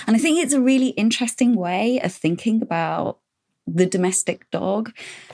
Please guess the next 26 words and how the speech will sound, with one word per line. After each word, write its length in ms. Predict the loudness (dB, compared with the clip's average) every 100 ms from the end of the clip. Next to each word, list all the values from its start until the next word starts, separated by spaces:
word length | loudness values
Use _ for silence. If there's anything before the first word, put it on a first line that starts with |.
| 0
There 140 | 4
is 160 | 4 2
a 60 |
suggestion, 840 | 0 0 0 0 0 -2 0 0 2
there's 160 | 2
lots 200 | 2 2
of 120 | 0
debate 500 | 0 0 0 0 -2
about 320 | -4 -6 -6 -6
the 80 |
domestication 720 | -6 -4 -4 -8 -8 -6 -4
of 140 | -4 -4
dogs. 560 | -4 -4 -4 -2 -4 -4 -14 -18 -2
And 360 | 2 4 2 0 -2
as 340 | -2 -2 0
humans, 500 | 2 4 2 0 0
we 160 | 0 2
like 260 | 0 -2
to 120 | -4 -2
assume 420 | 0 0 0 0
that 120 | 0
we've 220 | -2 -2
done 240 | -2 -4 -6 -14 _ -2
dogs 240 | 0 0
a 40 | -6
favour 460 | -4 -2 -2 -4